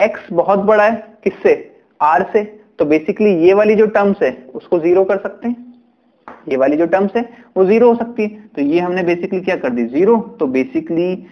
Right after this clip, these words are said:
जो हमारे पास आएगा वो कितना आएगा, के kq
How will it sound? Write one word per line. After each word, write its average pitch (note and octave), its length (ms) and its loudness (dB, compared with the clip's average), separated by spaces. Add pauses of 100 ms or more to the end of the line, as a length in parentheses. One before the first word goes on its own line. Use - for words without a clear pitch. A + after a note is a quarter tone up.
(240)
जो D#3+ 100 -2
हमारे D3 280 0
पास - 400 0
आएगा D3 400 2
वो B2+ 140 -2
कितना D#3 260 -4
आएगा, A#2+ 200 0
के D#3 400 -4
kq - 280 -4